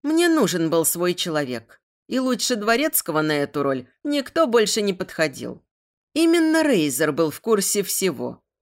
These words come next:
и он лично доносил приказы Виконта до нужных лиц. Раз он решил оставить мне свечку в подвале, значит, ему можно было довериться. По крайней мере, я надеялась на это и верила, ведь ничего другого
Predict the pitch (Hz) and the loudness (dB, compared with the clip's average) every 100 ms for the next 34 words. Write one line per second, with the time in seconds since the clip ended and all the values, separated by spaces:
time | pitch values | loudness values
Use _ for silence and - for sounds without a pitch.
0 | _ 285 320 294 247 302 - 311 277 220 | _ 2 2 2 0 0 -2 -2 0 0
1 | 196 190 240 214 190 185 180 160 170 175 | 0 0 0 -2 -2 -2 -2 -2 -4 -4
2 | - 320 302 233 214 214 202 220 220 165 | 0 0 0 0 2 2 -2 -4 -6 -8
3 | 120 110 - - _ _ _ _ - 254 | -10 -10 -14 -14 _ _ _ _ -6 0
4 | - - - 220 175 165 180 185 202 185 | 0 -2 -4 -2 0 0 0 0 2 2
5 | 180 208 175 170 180 180 180 311 339 - | 2 0 0 -2 -4 -2 -2 -4 -4 -6
6 | 143 - 151 143 123 123 120 113 _ _ | -8 -4 -2 -2 -2 -2 -4 -10 _ _
7 | _ 254 294 349 349 311 _ _ 262 311 | _ -4 -2 0 -2 -4 _ _ -2 2
8 | 302 269 269 233 240 202 214 208 185 214 | 2 2 0 0 0 2 4 4 2 0
9 | 165 123 117 - - - _ _ _ _ | 0 -4 -6 -8 -10 -10 _ _ _ _
10 | 277 285 330 294 262 262 311 285 269 262 | -8 -4 -2 0 0 0 0 2 2 0
11 | 262 254 190 147 139 - 143 135 123 123 | 0 2 2 2 0 -2 -2 -2 -4 -8
12 | - 226 202 143 113 110 104 104 _ _ | -6 -4 -2 -2 -4 -6 -8 -12 _ _
13 | _ 214 226 - 233 220 247 233 202 214 | _ -10 -8 -8 -6 -6 -4 -2 -2 -4
14 | 214 262 302 277 277 | -4 -4 -2 -2 -4